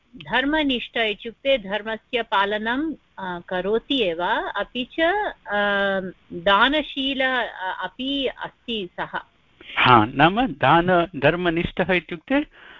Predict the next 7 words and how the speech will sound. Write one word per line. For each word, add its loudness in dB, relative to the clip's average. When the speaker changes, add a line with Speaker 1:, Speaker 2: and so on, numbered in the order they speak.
Speaker 2:
धर्मे 4
एव, 4
धर्मे 2
एव 4
तत्र 2
Speaker 1:
धर्मस्य -12
पालनं, -10